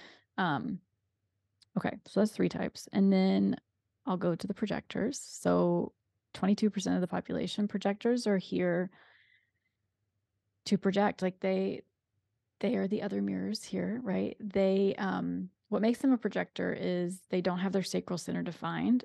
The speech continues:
um, but they do have definition. They do have some centers defined. And they're here to really, like, your strategy as a projector is to wait for the invitation. I don't, I don't love that wording 'cause it really,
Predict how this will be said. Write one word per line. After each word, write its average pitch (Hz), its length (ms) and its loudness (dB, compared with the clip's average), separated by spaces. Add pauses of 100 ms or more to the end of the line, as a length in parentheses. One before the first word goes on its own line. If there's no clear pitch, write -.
um, 185 340 0
but 185 160 -2
they 185 80 0
do 190 200 -2
have 185 240 -8
definition. - 520 -6
They 170 80 -6
do 175 100 -4
have 170 180 -4
some - 200 -6
centers - 260 -6
defined. - 420 -6 (840)
And 196 420 -2 (880)
they're 220 120 4
here 311 180 2
to 254 80 4
really, 190 540 2 (100)
like, 185 340 -6
your 196 240 2
strategy 185 600 0
as 185 140 -6
a 170 40 -8
projector 175 840 -4
is 175 520 -4 (200)
to 165 680 0 (340)
wait 202 240 2
for 240 100 2
the 202 140 4
invitation. - 840 -6 (840)
I 202 60 -2
don't, 196 280 4
I 214 100 -2
don't 190 220 0
love 180 300 0
that 165 300 -2 (320)
wording 170 480 -4
'cause 170 180 -8
it - 80 -8
really, 170 380 -2